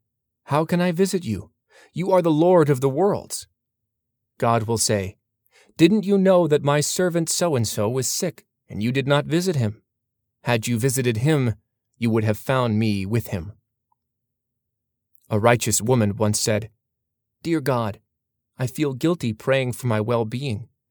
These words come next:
because I do not want to lose your company during my sickness." It is this kind of love and longing to be with the Lord that makes you patient over hardship and life's troubles.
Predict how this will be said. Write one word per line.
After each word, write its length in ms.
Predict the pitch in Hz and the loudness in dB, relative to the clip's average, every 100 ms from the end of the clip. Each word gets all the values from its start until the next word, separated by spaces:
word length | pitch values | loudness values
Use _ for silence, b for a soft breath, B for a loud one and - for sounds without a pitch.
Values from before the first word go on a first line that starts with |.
| _ - | _ -10
because 280 | 123 131 120 | -4 0 2
I 60 | |
do 120 | 120 170 | 2 0
not 180 | 151 | 0
want 180 | 127 135 | 0 0
to 60 | - | -2
lose 320 | 104 151 143 | -4 -4 -2
your 140 | 113 98 | -2 -2
company 440 | - 175 113 98 | -6 -6 -4 -4
during 260 | 120 123 123 | -4 -4 -2
my 100 | 113 | -4
sickness." 560 | - - - 101 - - _ _ _ _ _ _ _ _ _ _ _ - | -4 -6 -4 -6 -6 -10 _ _ _ _ _ _ _ _ _ _ _ -6
It 120 | 117 | -4
is 100 | 104 | 0
this 200 | 175 - | -2 -2
kind 260 | - 196 | -2 -2
of 140 | 180 143 | -2 0
love 340 | 151 151 135 | 2 4 2
and 180 | 135 123 | -2 0
longing 400 | 123 143 139 120 | 2 4 2 0
to 100 | 110 | -2
be 160 | 113 123 | -2 0
with 160 | 120 110 | 0 0
the 100 | 107 | 0
Lord 360 | 113 107 92 - b b b - | 2 0 -2 -10 b b b -10
that 140 | 92 | -4
makes 300 | 110 110 - | -4 -4 -4
you 100 | 117 | -6
patient 500 | - 127 120 104 92 - | -6 -6 -4 -6 -6 -6
over 260 | 107 104 | -4 -6
hardship 580 | 98 117 117 - 98 - _ _ _ | -6 -6 -6 -8 -10 -10 _ _ _
and 140 | 104 | -6
life's 300 | 101 95 - | -6 -6 -8
troubles. 480 | - 101 - - - | -6 -6 -6 -10 -12